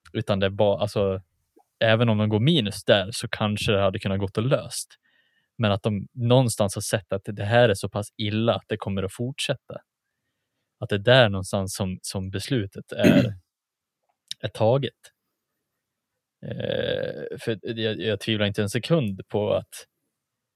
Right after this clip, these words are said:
eh, att de, att de gör rätt beslut. Appellationsnämnden. Jag tror inte att de har liksom så här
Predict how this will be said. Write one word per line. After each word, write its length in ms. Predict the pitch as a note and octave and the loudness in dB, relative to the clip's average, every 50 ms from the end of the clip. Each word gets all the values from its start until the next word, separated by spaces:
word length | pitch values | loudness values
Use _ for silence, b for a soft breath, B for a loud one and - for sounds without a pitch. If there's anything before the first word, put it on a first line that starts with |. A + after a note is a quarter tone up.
| _ _ _ _ _ _ _ _ - | _ _ _ _ _ _ _ _ -18
eh, 480 | E2 F2+ E2 E2 B1 B1 - - - | -16 -14 -12 -12 -14 -14 -12 -10 -10
att 120 | A#2 G2+ - | -10 -4 -4
de, 380 | G#2 G2 G2 G2 G2 G#2+ - A2 | -4 -2 -2 -4 -6 -6 -4 -6
att 100 | G2+ G2 | -6 -4
de 140 | - G#2+ G2+ | -4 -2 -2
gör 200 | G2 G2 G2 G2+ | 2 2 2 2
rätt 220 | G#2 F#2+ - - - | 2 0 0 -2 -4
beslut. 720 | A2 - - - F3+ C#3 G2 - _ _ _ - - - _ _ _ _ _ _ _ _ _ _ _ _ - - | -4 -4 0 2 2 2 2 -2 _ _ _ -20 -20 -20 _ _ _ _ _ _ _ _ _ _ _ _ -10 -10
Appellationsnämnden. 960 | G#2+ - G#2+ G2 F#2+ A2+ A2+ A#2+ A#2+ - D#3+ D3 A#2 G2 F#2 F#2 F2+ F#2+ - - _ _ _ _ _ _ _ _ _ _ _ _ _ _ _ _ _ _ _ _ _ _ _ _ _ _ _ _ _ - _ _ _ _ _ _ | -6 -2 -2 -2 0 0 0 -2 0 0 0 0 0 -2 -4 -8 -10 -14 -14 -20 _ _ _ _ _ _ _ _ _ _ _ _ _ _ _ _ _ _ _ _ _ _ _ _ _ _ _ _ _ -20 _ _ _ _ _ _
Jag 140 | - A2 - | -6 -6 -4
tror 140 | - G#2+ G2 | -2 -2 -2
inte 160 | G2+ - C#3+ | 2 2 0
att 100 | A#2+ - | 2 2
de 280 | C3+ C3+ B2+ G#2+ G2 | 2 2 2 0 -2
har 220 | F#2 G2+ G2+ F#2+ F#2+ | -2 0 0 0 0
liksom 300 | G2 F#2 - - F#2 F#2 | 0 -4 -6 -8 -8 -6
så 100 | - F#2+ | -2 -2
här 240 | F#2 F2+ F#2 A#2 A#2+ | 0 0 -2 -2 -6